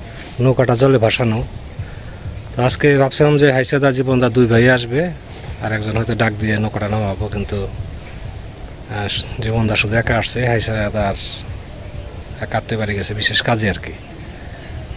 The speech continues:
তো এখন আমি আর জীবনদা দেখে চেষ্টা করে দুজনে নৌকাটা নামাতে পারি কিনা, তারপর তো অন্যান্য কাজ আছেই।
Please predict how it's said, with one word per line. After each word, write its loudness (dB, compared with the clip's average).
তো 4
এখন 8
আমি 6
আর 6
জীবনদা 6
দেখে 4
চেষ্টা 4
করে 2
দুজনে 2
নৌকাটা 2
নামাতে 2
পারি 2
কিনা, 0
তারপর -4
তো -2
অন্যান্য -2
কাজ -2
আছেই। -4